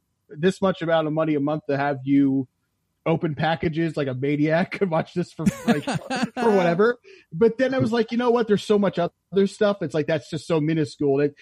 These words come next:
Speaker 1: it's entertaining. So it's like, you know, as long, there's more to go by. There's more podcasts. There's more videos. It's like, you know what? And the fan community is so cool.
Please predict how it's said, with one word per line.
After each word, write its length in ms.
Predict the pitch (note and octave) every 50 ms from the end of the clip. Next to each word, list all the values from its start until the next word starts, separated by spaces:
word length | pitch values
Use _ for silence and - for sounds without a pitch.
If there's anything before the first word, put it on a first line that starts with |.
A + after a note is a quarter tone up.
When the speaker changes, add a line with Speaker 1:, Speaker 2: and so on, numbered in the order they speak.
| _ -
Speaker 1:
it's 180 | A3 G#3+ G#3+ A#3
entertaining. 680 | A#3 G#3+ G#3 G3+ E3+ - - G#3 G3 E3 C#3 B2+ C3
So 140 | B2+ - D3+
it's 100 | D3 -
like, 100 | D3+ C#3
you 80 | D#3+ E3
know, 140 | E3 E3
as 180 | F3 E3 D#3 C#3
long, 160 | E3 E3+ E3+ E3+ _ - D#3+ D3+
there's 220 | D3+ E3+ D#3 C3 D#3
more 480 | E3 E3+ F3 F3 F3 E3+ D#3+ E3 D#3 - _ - - _ _ _ _ _ _
to 120 | - G3
go 240 | F#3 C#3+ F#3 G3 G3+
by. 220 | E3+ C#3+ C#3 A#2+ B2
There's 220 | B2+ C#3+ C#3+ B2+
more 200 | D3 D#3 D#3 D3
podcasts. 600 | D3+ E3 D#3 D3+ D3 - - C#3+ C3 A#2+ A#2 -
There's 180 | C#3+ D3 B2+ C3+
more 240 | D3+ D3+ D3+ D3
videos. 540 | B2+ C3+ D#3+ D3+ C#3+ C#3+ C3+ A#2+ A#2 A#2+ A#2+
It's 100 | C#3 B2
like, 160 | D3+ D3 C3
you 80 | - F3
know 80 | G3 G#3
what? 240 | G3 G3 - - - _ _ _ _ _ _ _ _ _
And 160 | - F#3 F#3 F#3
the 40 |
fan 260 | E3 - G3+ G#3 A3 G3
community 380 | - G3+ G#3+ G#3+ G3+ G3 F#3 F3
is 100 | - -
so 180 | - F#3+ F3+ E3+
cool. 460 | - - G#3+ A3 A3 A3 A3+ G#3